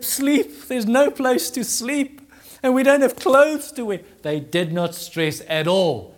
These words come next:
Sasol paid it all. All they had to do was maintain focus. "You therefore work.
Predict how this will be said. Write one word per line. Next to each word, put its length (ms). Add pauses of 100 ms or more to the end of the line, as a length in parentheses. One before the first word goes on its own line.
Sasol 800
paid 240
it 120
all. 340 (1300)
All 260
they 200
had 200
to 100
do 220
was 320
maintain 520
focus. 560
"You 120
therefore 440
work. 420